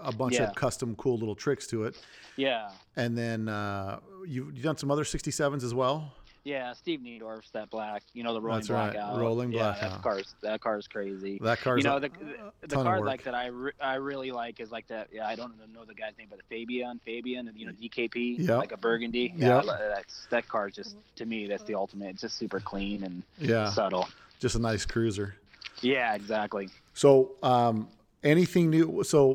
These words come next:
Speaker 1: what's new at the shop? What are you guys getting into? Are you guys evolving, d-, getting kinda into different things? You said you're doing some Porsche three fifty-sixes, but other than that, are you taking on more stuff in-house? Are you starting to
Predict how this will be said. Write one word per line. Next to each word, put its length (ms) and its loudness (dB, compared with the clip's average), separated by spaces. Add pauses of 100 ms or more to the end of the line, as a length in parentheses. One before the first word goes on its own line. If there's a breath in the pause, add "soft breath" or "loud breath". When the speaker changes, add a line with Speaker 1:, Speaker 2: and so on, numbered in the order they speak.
Speaker 1:
what's 420 2
new 180 6
at 120 4
the 80 -2
shop? 480 2
What 100 8
are 60 6
you 80 10
guys 200 10
getting 240 0
into? 240 2
Are 60 8
you 80 4
guys 240 6
evolving, 600 4
d-, 260 -8
getting 240 2
kinda 240 0
into 100 0
different 260 -4
things? 200 -2
You 60 -4
said 180 2
you're 80 4
doing 160 0
some 180 -4
Porsche 240 -2
three 140 -4
fifty-sixes, 560 -2
but 200 2
other 240 6
than 200 2
that, 240 2
are 100 0
you 140 -4
taking 320 2
on 100 2
more 140 2
stuff 320 2
in-house? 480 2
Are 40 0
you 140 -2
starting 380 0
to 240 0